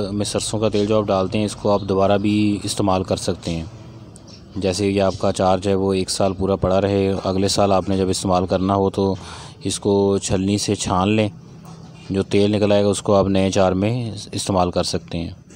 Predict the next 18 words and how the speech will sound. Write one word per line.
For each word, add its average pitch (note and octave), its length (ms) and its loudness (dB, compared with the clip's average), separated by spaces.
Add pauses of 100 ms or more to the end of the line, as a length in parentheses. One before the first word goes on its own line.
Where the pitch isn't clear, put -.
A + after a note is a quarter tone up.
(520)
ये F#2+ 240 0
याद G2+ 240 4
रहे G#2 220 2
कि G#2 420 2
जो G2 220 0
पानी G2+ 320 2
निकला G#2+ 280 2
हुआ G#2+ 180 2
अचार G2 240 2
डाला F#2+ 280 2
है G#2 260 2
उसका G2+ 440 -2
तेल F#2+ 220 0
आप F2+ 120 2
इस्तेमाल F2 340 -2
कर F#2+ 140 -4
सकते F2 320 -6
हैं। E2 120 -8